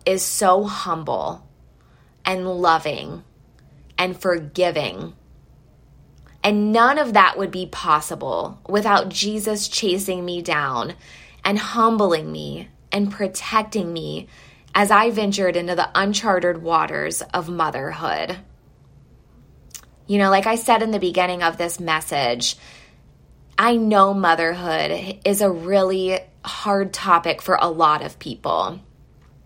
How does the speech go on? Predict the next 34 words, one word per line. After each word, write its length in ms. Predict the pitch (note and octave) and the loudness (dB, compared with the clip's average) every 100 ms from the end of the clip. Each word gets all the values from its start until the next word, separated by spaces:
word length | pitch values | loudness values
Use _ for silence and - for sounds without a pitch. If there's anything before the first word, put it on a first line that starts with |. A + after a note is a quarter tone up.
| - - - - | -20 -18 -20 -2
But 160 | G#3 - | 0 2
regardless 640 | G3+ G3+ G#3 G#3 A3+ A3+ | 0 4 6 6 4 0
of 140 | A3 F#3 | -2 -2
where 120 | F#3+ | -2
you 200 | F#3 F3+ | 0 -4
find 340 | - F3+ E3+ | 0 2 2
yourself 480 | E3+ F3 - E3 E3+ | -2 -4 0 0 0
on 140 | E3+ E3 | -4 -2
that 260 | E3+ D#3+ | -4 -4
journey 400 | F3 F3+ F3 E3+ | -2 0 0 -4
today, 640 | E3+ G3 E3 D3 C3 D3+ - _ - - - - - - | -4 -2 0 2 2 -2 -6 _ -20 -20 -20 -20 -2 2
I 160 | G3 | 4
just 280 | G#3 G#3+ - | 4 0 -4
pray 480 | - G3+ E3+ E3+ E3+ - | 0 2 4 2 -2 -4
that 180 | F#3+ - | -4 -2
you 140 | G3 | -2
have 280 | G3 F#3+ F#3 | 2 4 4
a 60 | |
tribe 340 | G3+ G#3 F3+ F#3 | 2 2 2 2
of 120 | F#3 | 0
women 420 | F3 E3 E3 E3 | -2 -2 -2 -4
that 280 | E3+ - E3+ | -4 0 0
can 280 | G#3+ G3 F3+ | 0 -2 4
walk 260 | F#3 F#3+ | 4 6
alongside 680 | A3 G#3+ F#3+ G3 G3 E3 E3 | 2 2 2 0 0 0 0
you 480 | E3+ D#3+ D3 C#3+ - - - - - - | -2 0 0 0 -2 -6 -18 -18 -12 -2
and 460 | G3+ F#3+ F3+ F3 - | 2 2 2 -2 -6
hold 480 | G3 - G3+ G#3 G3+ | -12 0 2 2 2
your 140 | F#3+ | 0
hand 480 | G3+ F#3 E3 D#3+ D#3+ | 0 -2 -2 -2 -2
and 320 | - F#3 F3+ | -4 -4 2
wipe 260 | F3+ F#3 G3+ | 2 2 0
your 200 | F#3+ F#3 | -2 -2
tears. 720 | - D#3+ C#3 F2+ - - - | -2 -2 -2 -2 -4 -4 -6